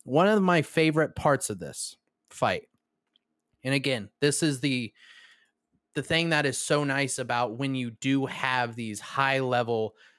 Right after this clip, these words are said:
champions and high-level co-, coaches behind you, is I wanna say was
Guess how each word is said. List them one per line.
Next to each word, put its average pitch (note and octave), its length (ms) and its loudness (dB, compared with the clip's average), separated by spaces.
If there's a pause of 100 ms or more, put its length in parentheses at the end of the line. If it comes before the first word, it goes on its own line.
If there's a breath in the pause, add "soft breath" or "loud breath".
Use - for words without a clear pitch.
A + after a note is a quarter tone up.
(220 soft breath)
champions C3 1080 0
and A2 380 -8 (220 soft breath)
high-level C3+ 840 0
co-, - 420 0
coaches C#3 400 0
behind G#2+ 460 -6
you, E2+ 180 -14 (220)
is B2+ 120 -2
I A#2+ 80 2
wanna D3 220 2
say D3+ 220 2
was B2 360 -2